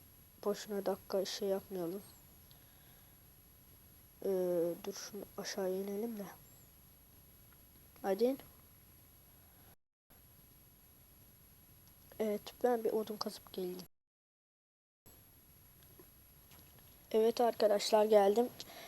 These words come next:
Ee, bu arada gördüğünüz gibi de, e, cam da var. Ee, cam chest'te vardı zaten. Ee, yapmaya gerek yoktu. Bu arada sürekli et yemeyelim dedim. Biraz da elma yiyelim. Et yemekten karnım ağrıdı yani.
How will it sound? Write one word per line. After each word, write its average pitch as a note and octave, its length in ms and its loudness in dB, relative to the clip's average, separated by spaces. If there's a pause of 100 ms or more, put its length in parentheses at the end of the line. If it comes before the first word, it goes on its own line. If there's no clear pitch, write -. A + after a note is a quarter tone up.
(140)
Ee, F#3 300 4
bu G#3 100 4
arada G#3 320 6
gördüğünüz G3+ 560 8
gibi G3 200 6
de, F3+ 320 8
e, F3 420 6
cam G3 280 4
da D#3 120 0
var. F3+ 240 0
Ee, E3+ 400 0 (520)
cam A3 260 2 (400)
chest'te G3+ 480 2
vardı G#3+ 320 4
zaten. F3+ 420 0 (260)
Ee, F#3 40 -4 (300)
yapmaya F#3+ 380 -2
gerek E3 320 -2
yoktu. F#3 420 -2 (460)
Bu A3 80 8
arada A#3+ 380 6 (840)
sürekli G#3 440 2
et G#3+ 240 2
yemeyelim G3 520 2
dedim. F#3+ 320 -2 (640)
Biraz F#3+ 360 2
da F#3+ 120 2 (120)
elma G3+ 320 2
yiyelim. F#3+ 460 0 (840)
Et G3+ 200 0
yemekten F#3+ 420 0
karnım G3 440 -2
ağrıdı E3 380 -6
yani. D#3+ 360 -10